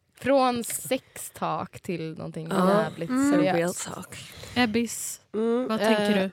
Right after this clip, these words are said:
Speaker 3: du?
Speaker 4: jag tänker att ett första steg, när man har sett att det här har pågått ett tag, alltså att man inte på något sätt ska,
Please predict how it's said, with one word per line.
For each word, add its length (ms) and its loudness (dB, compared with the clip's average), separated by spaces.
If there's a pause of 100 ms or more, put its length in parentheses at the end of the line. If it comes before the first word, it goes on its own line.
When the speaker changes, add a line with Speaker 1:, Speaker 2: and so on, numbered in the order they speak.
(160)
Speaker 3:
du? 80 -6
Speaker 4:
jag 180 6 (260)
tänker 300 0
att 120 -2
ett 120 -2
första 360 -2
steg, 240 0
när 80 2
man 140 4
har 80 2
sett 300 -2
att 100 0
det 80 -2
här 100 0
har 80 0
pågått 460 -4
ett 100 -6
tag, 340 -6
alltså 260 2
att 160 2
man 400 4 (120)
inte 680 2
på 100 -4
något 240 0
sätt 420 -6 (300)
ska, 600 0